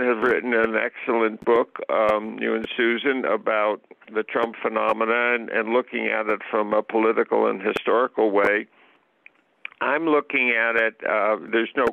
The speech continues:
conflict here, none whatsoever, just a different voice, looking at it from, um, deep down in, you know, Tolstoy asked in War and Peace, he said, "I understand why one madman, Napoleon, would want to attack Russia,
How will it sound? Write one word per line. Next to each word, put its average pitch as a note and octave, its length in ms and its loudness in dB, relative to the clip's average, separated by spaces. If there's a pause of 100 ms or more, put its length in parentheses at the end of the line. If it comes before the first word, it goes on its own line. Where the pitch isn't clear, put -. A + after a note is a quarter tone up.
conflict B2 600 -2
here, A2 240 2
none A2 240 -2
whatsoever, A2+ 720 0
just A2+ 340 -4
a - 60 -4
different A#2 480 -2
voice, C3 240 4 (840)
looking C#3 480 0
at A#2+ 260 0
it A2+ 180 2 (1300)
from, B2+ 460 2 (240)
um, A#2 440 -2 (640)
deep A3 400 2
down D#3+ 400 2
in, B2+ 520 0 (100)
you B2+ 220 0
know, - 60 0
Tolstoy D#3 840 2
asked B2 480 0
in B2 160 0
War B2 220 4
and A#2+ 140 -2
Peace, C#3+ 340 0
he C3+ 180 0
said, C3+ 160 0
"I G#3+ 240 2
understand D#3 640 0
why A#2 160 4
one B2+ 340 2
madman, B2 640 0
Napoleon, B2 800 2
would A2 200 0
want A#2 260 2
to A2+ 140 0
attack G#2+ 440 -2
Russia, G#2+ 440 0